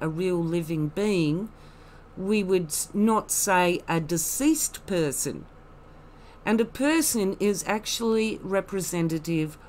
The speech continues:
of people as a group. So no matter which way you look at it, when you look at, when someone says the word person, I think of people. I think of a human being.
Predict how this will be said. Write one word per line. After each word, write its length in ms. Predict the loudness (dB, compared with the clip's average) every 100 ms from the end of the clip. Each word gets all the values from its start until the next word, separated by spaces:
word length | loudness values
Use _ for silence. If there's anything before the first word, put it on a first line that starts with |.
| -8 -4
of 260 | -4 -4
people 480 | 2 2 2 -4 -4 -12 -20 -20 -8
as 180 | -6 -4
a 40 |
group. 380 | 0 4 4 4 -6 -20 -20 -20 -20 -20 -20 -8
So 440 | 0 2 2 0 -10 -20 -4
no 140 | 2
matter 260 | 4 4 2
which 460 | 2 0 -2 -6
way 220 | 0 4 4
you 240 | 2 2
look 320 | 2 2 2
at 180 | 0 0
it, 240 | -4 -8 -18 -20 -20 -14
when 220 | -2 2 4
you 160 | 4
look 400 | 4 4 2 -2 -4
at, 500 | 0 2 2 -2 -8 -6
when 260 | 0 0
someone 480 | 0 0 0 0 0
says 360 | -2 -2 -2 -4
the 100 | -4
word 340 | -2 -2 -4
person, 600 | -4 -2 -2 -2 -4 -6 -10 -20 -4
I 100 | 2
think 320 | 2 2 -2 -4 -4
of 360 | 0 0 0 -6 -4
people. 440 | -2 0 -2 -4 -6 -20 -20 -18 -6
I 80 | -4
think 220 | -2 -2
of 100 | -2
a 60 |
human 480 | -4 -2 0 2 0
being. 420 | 2 2 2 0